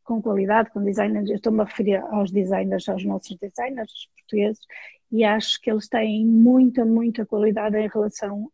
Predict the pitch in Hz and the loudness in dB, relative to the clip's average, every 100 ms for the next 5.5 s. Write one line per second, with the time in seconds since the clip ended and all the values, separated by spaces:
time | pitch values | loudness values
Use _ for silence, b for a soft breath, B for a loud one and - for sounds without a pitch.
0 | _ 262 - 359 - - B B B - | _ 0 2 2 0 -6 B B B -2
1 | 427 392 349 - 294 320 381 381 359 359 | 4 6 6 0 4 8 8 10 8 6
2 | 294 285 302 320 320 320 311 302 311 330 | 2 2 4 6 6 6 6 6 4 2
3 | 349 339 302 285 285 269 269 269 254 277 | 2 2 0 0 -4 -4 -8 -2 4 6
4 | 277 - - 254 254 - 247 226 233 - | 6 0 2 2 2 -2 2 2 0 -10
5 | 214 220 - - _ | -10 -8 -14 -16 _